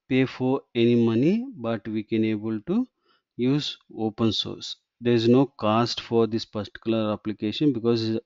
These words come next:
open source, anybody can able to use it. And flexibility, it is a open source technology. Low cost can be customized and changed and used in any shape or form any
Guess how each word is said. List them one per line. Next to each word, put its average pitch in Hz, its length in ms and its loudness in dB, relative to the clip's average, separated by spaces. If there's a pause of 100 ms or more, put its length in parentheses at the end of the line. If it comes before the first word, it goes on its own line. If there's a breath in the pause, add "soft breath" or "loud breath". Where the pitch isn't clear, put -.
open 113 380 0
source, 139 260 -4
anybody 107 420 0
can 104 200 -2
able 107 320 -2
to 196 180 4 (640 soft breath)
use 117 400 4
it. 92 200 -4 (460)
And 123 240 8
flexibility, 127 800 2 (100)
it 117 100 0
is 139 140 6
a 147 40 6
open 131 460 4
source 147 240 0
technology. 117 760 2 (420 soft breath)
Low 120 180 4
cost - 420 2
can 113 340 6
be 139 420 4
customized 120 840 2
and 113 300 2
changed 110 600 4 (220)
and 117 240 2
used 127 460 0
in 135 220 6 (440 soft breath)
any 127 320 10
shape 143 320 2 (280)
or 117 340 4
form 123 500 2 (200)
any 127 440 4